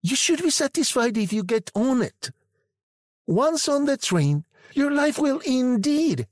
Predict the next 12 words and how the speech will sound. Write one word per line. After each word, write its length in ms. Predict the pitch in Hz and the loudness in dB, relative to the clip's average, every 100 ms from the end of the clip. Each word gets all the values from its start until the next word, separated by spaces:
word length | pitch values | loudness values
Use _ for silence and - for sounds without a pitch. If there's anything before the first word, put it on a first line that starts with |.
| - | -4
take 340 | 214 226 190 | 0 0 -2
on 240 | 151 160 190 | -2 -2 -2
some 420 | - 135 135 139 | -2 -2 0 0
direction. 800 | 175 220 220 285 415 - - 98 - _ _ _ _ _ _ | 0 0 0 0 -2 -2 -4 -6 -14 _ _ _ _ _ _
What 160 | 262 240 | -6 -2
difference 340 | 226 214 233 | 0 0 0
does 180 | 269 247 | -2 0
it 120 | 320 | -2
make 280 | 320 302 285 | 0 -2 -2
whether 320 | 311 254 254 | 0 0 0
it's 280 | 240 214 - | -2 -2 -4
tea 340 | - 254 214 | 0 0 0